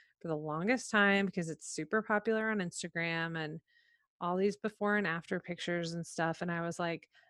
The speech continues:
"I will be that after. I will stick with this for the twelve weeks," or whatever. Um, and I hated it. I just hated it. I, I don't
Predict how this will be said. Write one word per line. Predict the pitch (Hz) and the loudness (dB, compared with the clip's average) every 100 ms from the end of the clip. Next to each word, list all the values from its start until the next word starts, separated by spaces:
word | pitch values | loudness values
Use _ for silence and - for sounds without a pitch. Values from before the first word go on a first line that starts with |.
| - | -6
"I | 156 | -4
will | 151 165 170 | 0 4 4
be | 165 180 165 | 4 2 2
that | 160 156 | 2 0
after. | - - - 165 160 196 | -2 -4 -6 -6 -4 0
I | 190 | 0
will | 180 202 196 | 2 4 4
stick | 170 - 196 - | 2 2 2 2
with | 170 | -2
this | 175 - | -2 -2
for | - | -4
the | 170 | -4
twelve | 160 202 180 170 | 0 4 4 4
weeks," | 180 170 160 - 180 | 2 0 -2 -6 -4
or | 170 - _ _ _ _ | -2 -4 _ _ _ _
whatever. | - 165 160 160 156 160 _ _ _ _ _ 185 | -2 0 0 0 -2 -2 _ _ _ _ _ -2
Um, | 180 170 165 - _ _ - _ _ | 0 -2 -6 -10 _ _ -20 _ _
and | 185 | 2
I | 196 | 2
hated | 170 226 302 349 330 | 4 4 6 6 8
it. | 214 170 | 8 8
I | 190 | 4
just | 190 285 - | 4 2 2
hated | 247 247 226 | 2 4 4
it. | 180 156 - - - - - - _ 202 | 4 2 0 -12 -20 -20 -20 -20 _ 6
I, | 202 208 208 - _ _ _ _ - | 10 12 10 4 _ _ _ _ 2
I | 202 | 4
don't | 190 196 - | 4 4 2